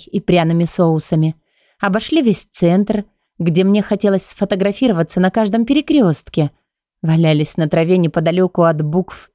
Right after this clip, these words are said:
«Ай, Амстердам», наблюдая за тем, как Энджи беззаботно бегает неподалеку.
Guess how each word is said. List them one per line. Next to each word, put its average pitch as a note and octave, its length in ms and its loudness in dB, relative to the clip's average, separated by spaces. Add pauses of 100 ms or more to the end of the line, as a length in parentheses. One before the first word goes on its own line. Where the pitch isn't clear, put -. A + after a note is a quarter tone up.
(240)
«Ай, G3+ 300 0 (100)
Амстердам», D3+ 800 2 (180)
наблюдая F3 520 2
за F3 120 0
тем, G#3 220 0
как F#3+ 260 -2
Энджи G#3 300 2
беззаботно F3 680 0
бегает F3+ 460 0
неподалеку. E3+ 760 0